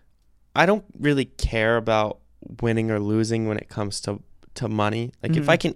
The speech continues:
Speaker 1: eat and do what I love to do, whatever. Like, I'm, I'm a kid. You know,
Speaker 2: Mm-hmm.
Speaker 1: I'm t-, I'm, or I'm twenty-four.
Speaker 2: Did you see the McDonald's tweet? Or, like, I don't even think, I think it was Elon tweeted at McDonald's when,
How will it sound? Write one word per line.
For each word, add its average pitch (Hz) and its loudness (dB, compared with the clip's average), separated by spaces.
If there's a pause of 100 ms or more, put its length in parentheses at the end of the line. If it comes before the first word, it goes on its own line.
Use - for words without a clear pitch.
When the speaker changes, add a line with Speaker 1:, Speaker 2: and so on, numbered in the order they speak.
Speaker 1:
eat 131 -2
and 123 -4
do 120 0
what 117 2
I 117 2
love 117 0
to 117 -8
do, 110 -2 (1160)
whatever. 98 -2
Like, 101 -6
I'm, 98 -6
I'm 107 -2
a 104 -4
kid. - 2 (160)
You 165 0
know, 160 0
Speaker 2:
Mm-hmm. - -6
Speaker 1:
I'm 104 -10
t-, - -14 (280)
I'm, - -12 (100)
or 110 -2
I'm 110 -10
twenty-four. - -8
Speaker 2:
Did 147 -4
you 139 -6
see 156 0
the 143 -4
McDonald's 135 -4 (480)
tweet? 156 -2 (280)
Or, 139 -2 (340)
like, 139 -4 (120)
I 143 -10
don't 151 -6
even 135 -6
think, 139 -4
I - -2
think 156 -4
it - -8
was 135 -8
Elon 156 2 (160)
tweeted 151 -2
at 139 0
McDonald's 139 -4
when, 139 -6